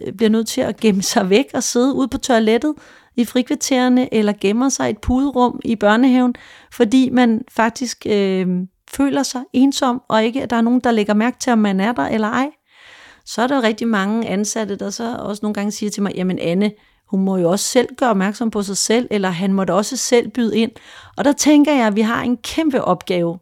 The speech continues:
som er faktisk en overset opgave. Fordi nej,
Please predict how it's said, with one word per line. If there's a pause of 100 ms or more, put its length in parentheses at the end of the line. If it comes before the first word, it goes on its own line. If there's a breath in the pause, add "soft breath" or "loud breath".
(120)
som
er
faktisk
en
overset
opgave. (460 soft breath)
Fordi
nej,